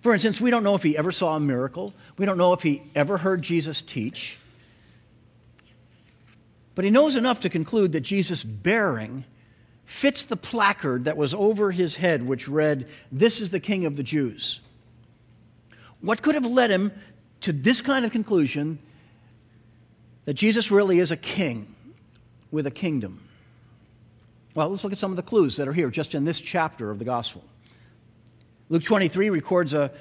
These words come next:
conversation between Pilate and Jesus. Pilate was the governor of Judea. It takes place at daybreak after Jesus has been arrested and beaten by guards who blindfolded him and demanded that he prophesy about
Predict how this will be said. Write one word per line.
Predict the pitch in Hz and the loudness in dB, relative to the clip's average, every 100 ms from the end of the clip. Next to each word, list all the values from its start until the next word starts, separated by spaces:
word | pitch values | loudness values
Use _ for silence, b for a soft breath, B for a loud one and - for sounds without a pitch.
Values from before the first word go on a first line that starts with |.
| B B | B B
conversation | 208 202 175 202 196 151 | 0 2 2 2 2 0
between | 143 156 156 143 | -2 -2 -2 -2
Pilate | - - 190 170 131 117 | -6 -4 0 2 0 -4
and | 147 135 131 | -2 0 0
Jesus. | 123 170 135 107 | 4 4 4 -2
Pilate | - 156 160 143 | -4 -2 0 -2
was | 139 | -4
the | 127 | -4
governor | 156 151 143 131 | 0 0 -2 -4
of | 120 | -4
Judea. | 139 123 156 120 - b b b b b b | -4 -2 0 0 -4 b b b b b b
It | b | b
takes | - 220 - | 2 2 4
place | 226 208 190 | 2 4 2
at | 143 117 | -2 2
daybreak | 196 190 151 139 175 165 | 6 6 4 2 0 2
after | 160 151 147 | 0 2 -2
Jesus | 185 180 170 | 0 0 0
has | 165 | -2
been | 131 139 | -2 -2
arrested | 135 165 - 180 143 | 2 0 0 -2 0
and | 135 - B | -2 -4 B
beaten | 202 214 185 | 0 0 2
by | 156 147 | 0 0
guards | 120 135 151 - | 2 2 2 0
who | 139 | -2
blindfolded | 131 151 196 214 208 190 180 | 0 0 0 0 0 0 0
him | 170 170 | -2 0
and | 135 | -2
demanded | 135 151 160 143 | 0 0 0 -2
that | 143 | -2
he | 143 143 B - | -2 -4 B -4
prophesy | 220 196 147 - 120 | 0 0 -2 -6 -4
about | 120 135 135 | -2 -2 -4